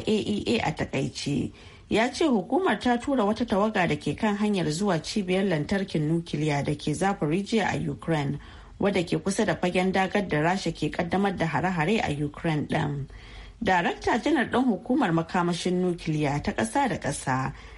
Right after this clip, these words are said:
Rafael Mariano Grossi, ya wallafa a shafinsa na Twitter cewa shi ke jagorantar tawagar da za ta je cibiyar lantarkin a cikin wannan makon.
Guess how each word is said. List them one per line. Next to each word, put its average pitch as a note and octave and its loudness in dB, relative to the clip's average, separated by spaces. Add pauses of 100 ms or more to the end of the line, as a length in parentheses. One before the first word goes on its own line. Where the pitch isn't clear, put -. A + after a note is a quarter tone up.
(120)
Rafael F#3 2
Mariano F3 2
Grossi, D#3 -2 (420)
ya G#3+ 4
wallafa C4+ 2
a G#3+ -2
shafinsa G#3+ 0
na F#3 2
Twitter G3+ 0
cewa D3 0 (380)
shi - -2
ke - 0
jagorantar E3+ 2
tawagar D#3 0
da E3 0
za G3 2
ta - -2
je E3+ 0
cibiyar F3 2
lantarkin D3+ 0
a C#3 -2
cikin - 0
wannan A#3 2
makon. D3 0